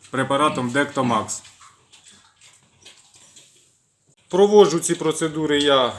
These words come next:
в той момент, коли йде годівля, коли свинкам роздав, е, корм, і свинки споживають корм, і в цей момент я ставлю їм,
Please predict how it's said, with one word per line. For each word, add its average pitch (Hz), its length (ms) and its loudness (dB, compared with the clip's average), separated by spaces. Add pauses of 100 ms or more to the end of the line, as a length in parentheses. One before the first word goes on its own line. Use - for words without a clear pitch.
(160)
в - 100 -18
той 156 140 0
момент, 147 460 -2
коли 135 460 0 (400)
йде 127 600 0
годівля, 185 640 -2 (360)
коли 156 280 2
свинкам 131 520 -2 (120)
роздав, 131 600 -2 (120)
е, 123 440 -2
корм, 233 280 4 (440)
і 160 140 -4
свинки 160 380 -2
споживають 139 600 0
корм, 233 300 0 (400)
і 254 160 -4
в 214 80 -4
цей 208 120 4
момент 196 420 -2
я 127 240 -2 (120)
ставлю 147 380 -2
їм, 123 240 -6